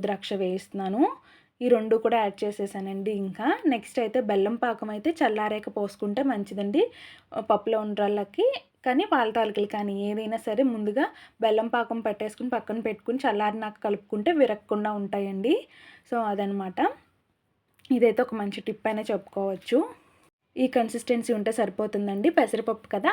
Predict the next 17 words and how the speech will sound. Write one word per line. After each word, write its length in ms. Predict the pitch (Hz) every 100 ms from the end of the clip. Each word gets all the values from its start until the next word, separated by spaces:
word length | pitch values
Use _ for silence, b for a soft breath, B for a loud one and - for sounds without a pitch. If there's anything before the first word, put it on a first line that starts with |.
| 392
ఆరే 160 | 233 208
కొంది 240 | 220 214
చిక్కు 260 | 226 220 -
పడుతుంది. 480 | 208 190 196 196 285 480 B B B - 247
చాలా 360 | 214 214 226
బాగుంటాయండి, 800 | 214 202 202 220 220 214 208 208
మీరు 300 | 330 254 214
కూడా 240 | 233 220 214
అయితే 220 | 208 220
ట్రై 280 | 220 202 190 202
చేసి 160 | 208 -
చూడండి. 400 | 202 196 196 254 494 B B B B -
మనం 240 | 233 240
ఎప్పుడైనా 400 | 233 220 233 233
మధ్యలో 400 | 262 220 190 226
తినాలనిపించినప్పుడైనా, 1040 | 233 220 214 220 226 220 - 220 214 214 226
ఫెస్టివల్స్ 520 | 226 202 202 220 214